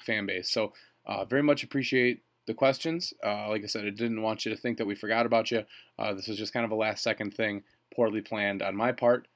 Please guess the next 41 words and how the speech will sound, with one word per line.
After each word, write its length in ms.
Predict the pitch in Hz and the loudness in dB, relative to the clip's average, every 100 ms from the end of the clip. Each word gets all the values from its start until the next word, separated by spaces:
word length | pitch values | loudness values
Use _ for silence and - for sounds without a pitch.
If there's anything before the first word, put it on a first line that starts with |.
| - | -14
so 120 | - | -8
that's 140 | 104 - | -6 -4
my 140 | 110 | -2
fault. 340 | - 113 113 _ _ - | 2 2 2 _ _ -8
And, 260 | 101 98 98 | -4 -2 0
uh, 240 | 95 95 | 0 0
like 120 | 107 98 | -4 -4
I 20 | |
said, 160 | 104 | -2
next 220 | 101 120 123 | 0 0 0
week 240 | 123 - - _ | -2 -2 -20 _
we'll 120 | - | -6
be 80 | 110 | -2
able 200 | 110 110 | 0 -2
to 360 | 104 110 107 104 | -2 -4 -2 -4
get 200 | 104 110 | -4 -4
the 60 | 107 | -2
mailbag 500 | 104 107 107 104 95 | 0 0 2 0 0
section 380 | 113 98 104 98 | -2 -2 -4 -2
done, 280 | 101 101 - _ - | -2 -2 -8 _ -8
uh, 140 | 101 101 | -4 -2
and 100 | 92 | -2
probably 180 | 107 104 | -2 -2
be 140 | 104 | -2
a 60 | 98 | -2
much 240 | 98 - | -4 -6
bigger 220 | 104 95 | -6 -6
part 220 | - 101 | -2 -2
of 60 | 95 | -2
the 60 | 95 | -6
show. 300 | - 95 90 _ - | -6 -6 -8 _ -2
So 240 | 127 113 - - _ | 0 0 -4 -20 _
with 180 | 147 165 | 4 6
that, 300 | 147 156 180 | 8 8 4
just 160 | 113 135 | -2 0
wanted 180 | 127 | 0
to 80 | 110 | 2
wrap 340 | 110 123 127 131 | 4 6 4 2
up 160 | 117 | 2
the 80 | 117 | 0
podcast. 720 | 113 117 120 127 127 139 - | 0 0 2 0 0 0 -6